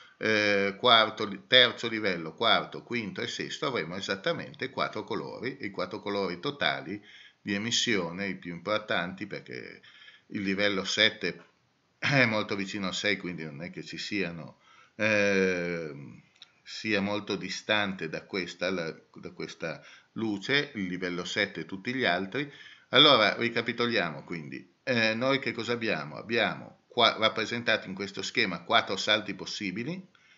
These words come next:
dal tre al due, dal quattro al due, dal cinque al due, dal sei al due.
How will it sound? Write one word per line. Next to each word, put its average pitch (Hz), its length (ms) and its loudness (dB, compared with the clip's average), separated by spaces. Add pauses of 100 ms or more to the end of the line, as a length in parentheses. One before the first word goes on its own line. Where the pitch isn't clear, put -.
(200)
dal 98 220 0
tre 123 220 8
al 113 160 8
due, 101 280 -2
dal 80 220 -8
quattro 113 500 2
al 110 120 -4
due, 87 320 -6
dal 85 180 -8
cinque 117 320 -4
al 110 100 -2
due, 98 280 -4
dal 85 180 -8
sei 120 260 6
al 117 160 0
due. 120 440 -2